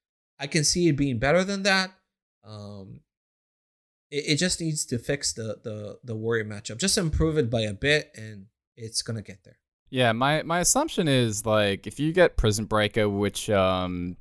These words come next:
Speaker 2: you know, if that does seem very, very good, and you get that, and Yogg, and then Tentacle Grip is another playable card, like, that's a big upgrade for a mini set,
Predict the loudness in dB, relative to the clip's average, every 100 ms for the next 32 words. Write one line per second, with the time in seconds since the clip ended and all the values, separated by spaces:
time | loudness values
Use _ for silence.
0 | -6 0 2 2 2 -2 0 0 2 2
1 | 2 0 2 2 2 0 0 -2 0 2
2 | 0 -2 -2 -2 0 0 0 0 -4 -8
3 | -2 0 2 0 -2 -2 -2 2 2 2
4 | -2 2 2 2 0 2 2 2 2 2
5 | 0 0 2 2 -2 -16 -4 -2 0 0
6 | 0 2 0 0 -2 0 2 2 2 2
7 | 2 0 2 2 0